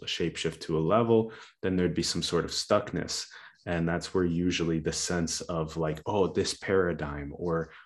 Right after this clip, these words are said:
"Oh, my sense of self-image," or,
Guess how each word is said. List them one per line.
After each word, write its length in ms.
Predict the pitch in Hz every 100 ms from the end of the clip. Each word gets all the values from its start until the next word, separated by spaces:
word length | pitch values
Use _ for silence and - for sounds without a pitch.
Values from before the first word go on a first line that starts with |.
| -
"Oh, 180 | 95 90
my 160 | 85
sense 340 | 82 - 92 90
of 80 | 90
self-image," 880 | - 87 - 95 87 78 73 - -
or, 460 | 87 80 78 78